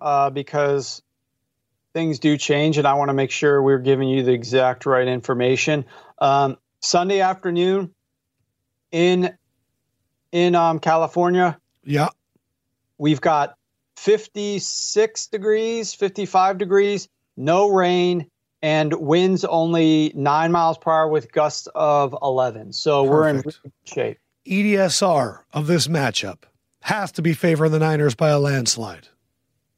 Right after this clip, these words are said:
Speaker 1: Niners by more than what it was favoring the Kansas City Chiefs. Uh,
Speaker 2: But still
Speaker 1: so
Speaker 2: not that big, huh?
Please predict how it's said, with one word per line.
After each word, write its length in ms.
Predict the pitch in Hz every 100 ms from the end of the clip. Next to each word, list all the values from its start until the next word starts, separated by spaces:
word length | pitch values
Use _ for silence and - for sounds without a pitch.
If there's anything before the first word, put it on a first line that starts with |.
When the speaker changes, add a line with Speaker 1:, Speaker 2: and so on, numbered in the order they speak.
| _ _ _ _ -
Speaker 1:
Niners 600 | 143 147 185 202 190 - _ _ _
by 340 | 160 143 165 160
more 460 | 147 156 202 233
than 220 | 208 214
what 320 | 175 190 190 -
it 120 | 196 175
was 200 | 180 -
favoring 580 | 185 180 170 180 180
the 80 | 156
Kansas 420 | 147 165 170 160
City 280 | - 160 143
Chiefs. 560 | 120 - 185 208 - - _ _ -
Uh, 480 | - 156 156 151 151 -
Speaker 2:
But 140 | 147
still 240 | - 170 160
Speaker 1:
so 40 |
Speaker 2:
not 100 | 220
that 180 | 226 220
big, 240 | 208 127
huh? 240 | - 143